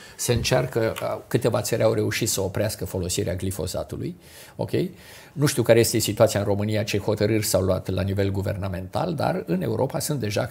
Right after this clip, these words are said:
câteva țări care elimină acest pesticid nefast, care produce și el, la rândul său, cum făcea înainte D D T-ul, radical liber în corp. Pe lângă acestea avem toate vopselele de lemn, avem toți,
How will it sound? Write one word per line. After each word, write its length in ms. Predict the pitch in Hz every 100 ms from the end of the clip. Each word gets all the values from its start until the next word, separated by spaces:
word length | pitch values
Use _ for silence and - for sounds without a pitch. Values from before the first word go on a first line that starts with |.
| -
câteva 360 | - 110 101 92
țări 280 | - - 139
care 300 | - 127 160 - - -
elimină 440 | 131 185 160 113
acest 300 | 104 - 110
pesticid 540 | - 101 - 92 117 101
nefast, 580 | 95 95 - 139 - -
care 260 | 120 123 - - - -
produce 520 | 123 131 175 - 175 - -
și 260 | - - 139
el, 220 | 120 139 147
la 120 | 113
rândul 240 | 120 113
său, 160 | - 123
cum 180 | - 110
făcea 260 | 101 107
înainte 340 | 110 101 107 101
D 140 | 104
D 200 | 101 95
T-ul, 320 | 107 139 160 -
radical 500 | 113 110 110 117 113
liber 320 | 104 101 117 -
în 140 | 139
corp. 280 | 139 - 101 -
Pe 80 | 123
lângă 180 | 123
acestea 340 | 120 - 113 107
avem 180 | 107 104
toate 220 | 110 104
vopselele 600 | 98 104 - 113 104 98
de 100 | 95
lemn, 280 | 95 117 92
avem 260 | 87 101 101
toți, 220 | 110 110